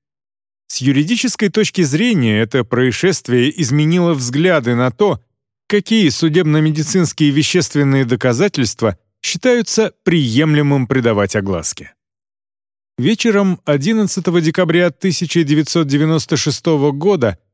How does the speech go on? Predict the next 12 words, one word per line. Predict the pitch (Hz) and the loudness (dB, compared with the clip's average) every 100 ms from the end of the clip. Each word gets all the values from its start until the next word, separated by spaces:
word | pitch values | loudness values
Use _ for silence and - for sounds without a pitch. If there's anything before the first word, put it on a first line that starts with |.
| _ _ _ - | _ _ _ -4
в | 113 | -2
больнице | 117 147 196 240 - 202 | 2 2 2 0 0 0
города | 160 147 180 175 143 147 | 2 0 2 2 0 0
Дахран | 135 139 - 165 196 120 | 0 -2 0 0 2 2
на | 113 | 0
востоке | 117 - 160 143 135 | 0 0 -2 0 -2
Саудовской | - 139 147 135 - 135 | 0 0 0 -2 0 0
Аравии, | 135 202 175 113 98 | 2 0 0 0 0
где | 95 104 156 143 | -2 0 0 0
сосредоточены | - 139 160 156 170 202 - 175 165 | -4 -2 0 0 2 0 0 0 2
нефтедобывающие | 151 165 - 160 143 151 151 151 - 139 | 2 0 0 0 0 2 2 2 0 -2
предприятия, | 120 143 - 156 214 202 123 107 | 0 -2 -2 0 0 0 0 -2